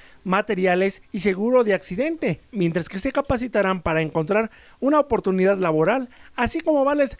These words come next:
para siete mil quinientos alumnos, hijos de padres sindicalizados de escuelas públicas de todos los niveles educativos, con promedios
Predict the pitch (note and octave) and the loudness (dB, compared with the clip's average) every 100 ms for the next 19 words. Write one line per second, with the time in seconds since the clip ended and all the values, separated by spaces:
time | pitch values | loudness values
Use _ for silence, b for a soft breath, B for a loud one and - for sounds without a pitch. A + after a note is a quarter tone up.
0 | - - G#3 F#3 A#3+ A3+ A3 C#4+ D#4+ C4 | -10 -2 0 0 -2 0 0 0 -2 -2
1 | A#3+ A#3+ G#3+ A3 E4 E4 F#3 - b b | -2 -2 -2 -2 0 0 -2 -6 b b
2 | A#3+ A#3 D#4 A#3+ A3+ A#3+ G#3 F#3 F3 F3 | -2 0 2 0 0 0 0 -4 -2 -2
3 | D#3+ A3 B3 B3 - b - F#3+ - C#4 | 0 0 0 0 -4 b 0 0 0 0
4 | C4+ - B3+ A#3+ A#3 A3+ G3 A3 A3+ G#3 | 0 0 -2 -2 0 -2 0 2 2 2
5 | E3+ E3+ G3+ F3 E3 D#3+ E3+ D4 D#4 G3 | 0 0 2 0 -2 -2 -2 0 2 0
6 | - b b b - G3 F#3 G#3 C4 C#4+ | -2 b b b -2 0 0 0 2 0
7 | - | -2